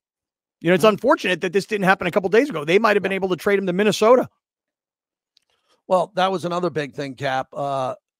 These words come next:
Speaker 2: Mark Davis was not happy about what di-, what could have happened at the trade deadline.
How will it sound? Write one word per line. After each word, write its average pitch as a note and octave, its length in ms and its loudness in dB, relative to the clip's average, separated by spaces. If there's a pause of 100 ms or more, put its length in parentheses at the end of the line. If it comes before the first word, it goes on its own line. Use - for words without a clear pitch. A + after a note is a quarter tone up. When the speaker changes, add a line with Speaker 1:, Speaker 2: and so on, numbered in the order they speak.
(140)
Speaker 2:
Mark D#3+ 320 -2
Davis D#3 680 -6 (520)
was C#3+ 180 -10
not D#3+ 200 -4
happy D3+ 380 -4
about C3 420 -6 (440)
what C#3+ 320 -4
di-, D#3 160 -10
what C#3+ 200 -6
could F3+ 160 -4
have D3 100 -6
happened C3+ 380 -6
at C3 120 -10
the C3 80 -10
trade B2+ 320 -8
deadline. G#2+ 500 -12